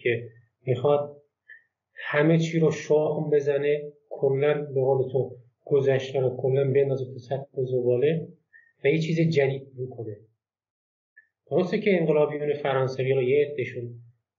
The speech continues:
از انقلاب آمریکا هم تأثیر گرفتن، ولی مسیری که می‌رن یه مسیر کاملاً متفاوت می‌شه.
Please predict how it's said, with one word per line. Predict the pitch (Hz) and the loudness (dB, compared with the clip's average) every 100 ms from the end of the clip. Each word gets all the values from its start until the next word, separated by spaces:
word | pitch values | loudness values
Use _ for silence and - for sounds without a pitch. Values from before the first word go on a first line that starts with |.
| _ - | _ -8
از | 123 | -2
انقلاب | 127 123 123 123 | 0 2 0 0
آمریکا | 120 117 127 | -2 -2 0
هم | 143 123 | -2 0
تأثیر | 117 110 123 117 | -2 0 0 0
گرفتن، | 113 107 139 143 | 0 0 0 2
ولی | 151 160 170 165 - - _ _ _ 139 | 2 4 2 0 -8 -16 _ _ _ -4
مسیری | 123 131 131 - 190 190 | 2 2 2 0 0 2
که | 165 143 | 2 0
می‌رن | 127 127 139 | 2 2 2
یه | 131 131 | 2 0
مسیر | 120 - 131 131 | 0 -2 -4 -4
کاملاً | - 123 117 127 | -2 0 2 2
متفاوت | 120 113 - 120 120 120 | 2 0 -2 -2 0 0
می‌شه. | 110 - 113 | -2 -6 -8